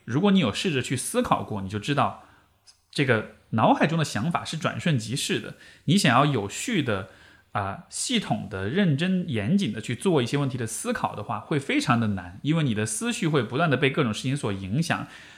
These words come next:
被不断，各种情绪所影响，包括你在想一些比较困难的话题，想一些这种比较，尤其是关于到自己的问题啊、自己的自卑这样一些问题的时候，你是很难就一边想着自己的自卑，一边保持一个比较理性的、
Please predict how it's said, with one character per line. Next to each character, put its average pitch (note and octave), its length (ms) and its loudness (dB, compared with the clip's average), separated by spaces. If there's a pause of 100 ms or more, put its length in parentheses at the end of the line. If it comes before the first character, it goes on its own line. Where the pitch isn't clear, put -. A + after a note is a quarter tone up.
(120)
被 C3+ 120 2
不 C3+ 100 -2
断， C3+ 120 -10
各 F3+ 120 2
种 C3+ 120 4
情 A#2 200 2
绪 E3+ 100 -2
所 C3+ 120 2
影 G2 180 -2
响， G#2 220 -6 (260)
包 F#3 160 6
括 G#3 180 6
你 B2 80 4
在 C3 120 4
想 - 260 -6
一 G#2 40 -4
些 B2 140 -2
比 - 100 -6
较 G2 120 -6
困 E3+ 280 2
难 G2 120 2
的 G2+ 80 0
话 A2+ 240 -2
题， F#2+ 220 -8
想 F#2 240 -6
一 G2 40 -6
些 B2 180 -2
这 C3+ 100 -4
种 F#2 160 -6
比 G2 80 -14
较， G#2+ 320 -2 (100)
尤 C#3 120 2
其 C#3+ 80 2
是 D3 60 2
关 D3+ 160 2
于 D#3 40 0
到 D3 120 2
自 C3 140 -4
己 B2 80 -8
的 F#2+ 120 -2
问 D3+ 220 4
题 - 180 -6
啊、 G#2 100 -2
自 A2 100 -6
己 A#2 80 -6
的 A2 80 -4
自 D3+ 200 -4
卑 D#3 220 2
这 D#3+ 80 0
样 C3 100 4
一 A#2 40 0
些 C3 80 -2
问 C3+ 120 -2
题 A#2+ 60 -4
的 A#2 80 -4
时 A#2 100 0
候， G#2 120 2 (440)
你 A#2+ 120 2
是 C4+ 160 2
很 G#2+ 280 0
难 G#2+ 280 -2 (500)
就 D#3 180 0
一 G#3 140 2
边 G#3 180 4
想 G#2+ 300 -2
着 F#2+ 80 -8
自 C3+ 160 -8
己 A2+ 60 -6
的 G2 100 -2
自 - 180 -6
卑， B2 380 2
一 E3+ 100 0
边 D3+ 160 4
保 G2 280 -2
持 - 180 -4
一 G#2+ 100 0
个 A#2 200 0
比 - 140 -12
较 A#2+ 180 0
理 G#2 200 -2
性 C3+ 280 -2
的、 G2+ 140 -2